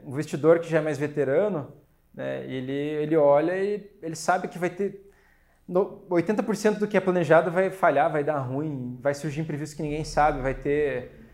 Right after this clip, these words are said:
né, cisne negro ali, vai ter um monte de, de coisa pra atrapalhar. Então ele tem, ele tem que ir conhecendo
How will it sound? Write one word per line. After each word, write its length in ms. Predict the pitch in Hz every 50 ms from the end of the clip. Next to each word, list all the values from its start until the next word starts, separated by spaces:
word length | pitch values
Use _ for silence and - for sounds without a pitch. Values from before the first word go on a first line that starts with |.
| - -
né, 160 | - 131 131
cisne 320 | 120 - - 156 147 151 151
negro 460 | 143 135 135 143 165 170 147 143 135
ali, 200 | 127 127 147 160
vai 120 | 143 143
ter 100 | 143 -
um 40 | 160
monte 320 | 160 185 196 190 - 175 165
de, 320 | 156 165 180 170 160 151 143 139 - - - - - - - -
de 120 | 170 175 170 - -
coisa 200 | - 185 - -
pra 80 | - 180
atrapalhar. 720 | - 185 175 170 - 185 165 147 131 123 113 - - - - _ _ - -
Então 340 | - 180 160 - 185 196 226
ele 120 | 240 233
tem, 200 | 233 - 233 233 226
ele 140 | - 202 175
tem 180 | - - 220 208
que 60 | 220
ir 20 |
conhecendo 680 | - 233 226 202 - - 247 214 240 233 - - -